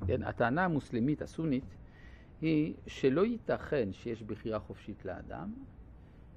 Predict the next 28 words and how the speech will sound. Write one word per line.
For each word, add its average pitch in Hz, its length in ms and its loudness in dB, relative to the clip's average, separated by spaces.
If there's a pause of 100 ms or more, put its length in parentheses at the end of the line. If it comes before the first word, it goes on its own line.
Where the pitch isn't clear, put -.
(320)
כי 143 160 2
אם 165 60 4
יש 151 140 4
בחירה 127 320 4
חופשית, 214 440 -2
זה 147 100 6
אומר 175 280 4
שאלוהים 139 520 4
לא 139 80 4
שולט 117 300 -2
בכל. 107 280 -6 (720)
זו 135 80 2
הטענה 135 340 2
המוסלמית. 107 640 -6 (1800)
על 104 60 0
זה 117 180 6
עונה 170 260 6
הרמב"ם, 208 640 4 (360)
לא 185 120 0
נכון. - 300 -2 (1120)
כי 135 180 4
אלוהים 226 320 8
הוא 151 120 6
זה 123 120 4
שרצה 113 400 4
שיהיה 104 420 0
לאדם 98 380 0
חירות. - 400 -6